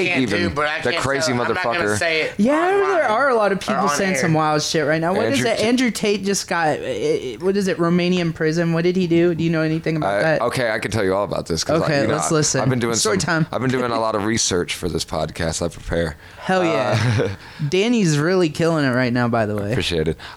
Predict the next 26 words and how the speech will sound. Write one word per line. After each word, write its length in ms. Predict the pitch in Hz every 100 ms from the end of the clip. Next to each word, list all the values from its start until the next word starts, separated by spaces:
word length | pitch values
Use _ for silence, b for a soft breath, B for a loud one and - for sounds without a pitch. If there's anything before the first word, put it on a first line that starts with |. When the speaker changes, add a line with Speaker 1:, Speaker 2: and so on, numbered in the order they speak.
| B
Speaker 1:
Um, 300 | 113 101 90
look, 260 | 101 98 - - - - - - - - -
right 260 | 92 113 117
now, 220 | 117 110
so 220 | 104 -
Andrew 360 | 85 120 117 127
Tate 360 | - 107 87
had 180 | 104 101
charges 540 | - 95 92 85 82 82
in 80 |
America, 420 | 82 82 80 - -
right? 280 | 85 85 - - - -
Speaker 3:
Mm-hmm. 400 | 123 135 139 -
Speaker 1:
Beats 300 | 104 92 78
it. 120 | 73 - -
He, 200 | 92 - 107 107
he, 120 | 123
he 80 | 120
leaves 220 | 113 113 -
the 60 |
country, 360 | - 95 - 78
really. 340 | 82 80 85
And 140 | 98 104
they 100 | 107
say, 240 | - 98
"Well, 420 | 92 104 104 98